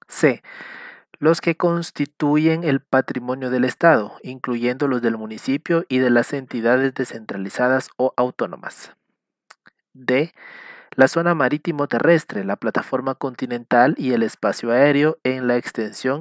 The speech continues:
y forma que determinen las leyes o los tratados internacionales ratificados por Guatemala. E, el subsuelo, los yacimientos de hidrocarburos y los minerales,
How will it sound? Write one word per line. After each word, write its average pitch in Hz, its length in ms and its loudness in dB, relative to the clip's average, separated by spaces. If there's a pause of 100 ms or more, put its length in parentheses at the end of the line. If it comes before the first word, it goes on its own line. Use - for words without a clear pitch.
y 139 140 -2
forma 131 420 -4
que 131 120 -4
determinen 117 680 -4
las 107 180 -2
leyes 139 440 0 (540)
o 156 60 4
los 165 160 2
tratados 135 540 2
internacionales 131 920 -2
ratificados 120 800 0
por 123 200 -2
Guatemala. 107 600 -4 (1200)
E, 135 280 0 (680)
el 156 180 4
subsuelo, 143 720 4
los 123 220 0
yacimientos 139 680 -2
de 139 120 4
hidrocarburos 135 840 0
y 135 100 0
los 123 220 -2
minerales, 113 680 -2